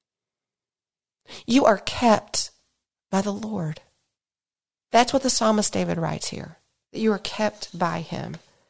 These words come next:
That is just beautiful. See, when you get who God is,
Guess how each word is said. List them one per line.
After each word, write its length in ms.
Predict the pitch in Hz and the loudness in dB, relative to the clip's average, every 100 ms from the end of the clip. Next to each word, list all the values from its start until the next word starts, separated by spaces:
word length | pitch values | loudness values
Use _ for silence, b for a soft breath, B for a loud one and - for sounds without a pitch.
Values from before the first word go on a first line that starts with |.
| _ _ _ _ - | _ _ _ _ 0
That 100 | 277 | 4
is 160 | 254 - | 4 4
just 600 | - 226 220 - - - _ _ | 4 4 4 -2 -6 -14 _ _
beautiful. 600 | - 196 190 - 180 165 _ _ _ _ _ _ _ _ _ _ _ _ _ _ _ _ _ _ B B B | -4 0 0 -2 -10 -10 _ _ _ _ _ _ _ _ _ _ _ _ _ _ _ _ _ _ B B B
See, 220 | - 269 | 4 4
when 280 | - 247 247 | 8 8 10
you 160 | 254 269 | 10 8
get 280 | 247 247 240 | 8 8 8
who 180 | 240 | 6
God 400 | 208 208 208 208 - | 8 6 6 4 6
is, 560 | 185 151 165 - - | 6 6 4 -4 -12